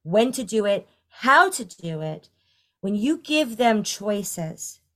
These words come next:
and say, like, and, and also they have, sometimes they have good ideas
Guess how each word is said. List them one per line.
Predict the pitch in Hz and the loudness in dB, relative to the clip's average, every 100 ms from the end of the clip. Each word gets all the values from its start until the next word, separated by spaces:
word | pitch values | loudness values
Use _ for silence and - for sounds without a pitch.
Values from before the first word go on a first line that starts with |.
| _ _ _ _ - | _ _ _ _ -6
and | 175 | -2
say, | 214 | 0
like, | 196 190 | 0 2
and, | 220 240 | 2 4
and | 294 330 - - | 4 4 2 0
also | 466 480 571 | 2 2 -2
they | 370 381 | -4 -6
have, | 440 254 _ _ - | -8 -12 _ _ -10
sometimes | 339 427 523 480 | -8 -2 -4 -2
they | 320 | -6
have | 262 247 175 | -4 -6 -4
good | 254 277 | -2 0
ideas | 269 180 233 339 220 147 | 0 -2 -6 -2 -4 -4